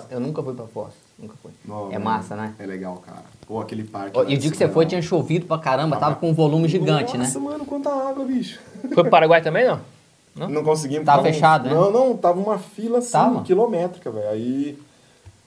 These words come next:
Speaker 2: a hora que o, o Philips queria muito ir pra comprar vinho. Eu falei, "Não,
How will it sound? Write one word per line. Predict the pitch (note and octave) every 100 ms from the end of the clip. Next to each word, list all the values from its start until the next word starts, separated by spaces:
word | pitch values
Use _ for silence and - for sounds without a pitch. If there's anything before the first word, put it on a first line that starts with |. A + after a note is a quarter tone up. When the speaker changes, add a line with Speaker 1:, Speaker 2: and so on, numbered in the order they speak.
| -
Speaker 2:
a |
hora | B2+ C#3+ -
que |
o, | D#3+ D#3+
o | D3
Philips | F3 F3+
queria | - F#3+
muito | F#3+ F#3+ F#3+
ir | C#3 G#2+ -
pra | -
comprar | C3 C#3 C#3+
vinho. | B2 B2 F#2 - -
Eu |
falei, | - G#3
"Não, | -